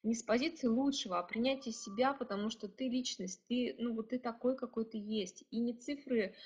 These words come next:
какие-то в К П I делают тебя вообще личностью, а то, что ты можешь слышать себя и делать то, что тебе нужно,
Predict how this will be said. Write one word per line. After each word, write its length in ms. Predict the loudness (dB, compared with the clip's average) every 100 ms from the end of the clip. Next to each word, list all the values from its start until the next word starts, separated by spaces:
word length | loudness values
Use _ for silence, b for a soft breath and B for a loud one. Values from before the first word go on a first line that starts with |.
| B
какие-то 400 | -12 -2 0 0
в 60 | -6
К 120 | -12 -2
П 100 | 2
I 240 | 4 2
делают 460 | 0 0 2 2 -2
тебя 240 | -4 -2
вообще 280 | -2 -6 -6
личностью, 640 | -6 -6 -8 -10 -12 -14 -14 B B B B
а 420 | -2 2 4 4 2
то, 140 | 0
что 180 | 0 -4
ты 140 | 0
можешь 420 | 2 2 2 0 0
слышать 400 | 0 2 0 -6
себя 360 | -6 0 4
и 80 | 2
делать 300 | 2 2 2
то, 80 | -4
что 120 | -10 _
тебе 220 | -8 -2
нужно, 340 | 2 2 2